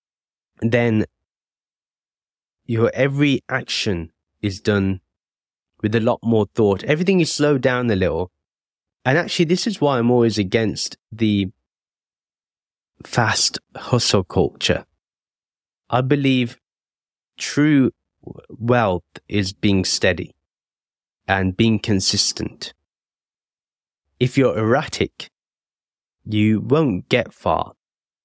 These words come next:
i-, in terms of real attainment. Either you be consistent in being erratic, or you be consistent in being calm. The main thing is about being consistent.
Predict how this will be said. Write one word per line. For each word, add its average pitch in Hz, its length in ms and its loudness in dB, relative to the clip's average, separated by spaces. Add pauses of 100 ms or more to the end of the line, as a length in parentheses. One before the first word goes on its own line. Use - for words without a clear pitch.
(180)
i-, 107 60 -4
in 107 320 -2
terms 123 460 2
of 104 320 0 (1120)
real 110 380 2
attainment. 98 720 -2 (1800)
Either 147 220 2
you 156 200 2
be 123 220 2
consistent 143 800 -2
in 151 100 2
being 147 260 2
erratic, 143 640 -4 (1400)
or 107 420 2 (300)
you 104 160 -2
be 104 300 2
consistent 104 800 -2
in 98 100 0
being 92 260 0
calm. 90 340 -2 (380)
The 101 80 2
main 131 320 2
thing 113 200 4
is 98 140 0
about 98 320 0
being 101 180 2
consistent. - 840 -6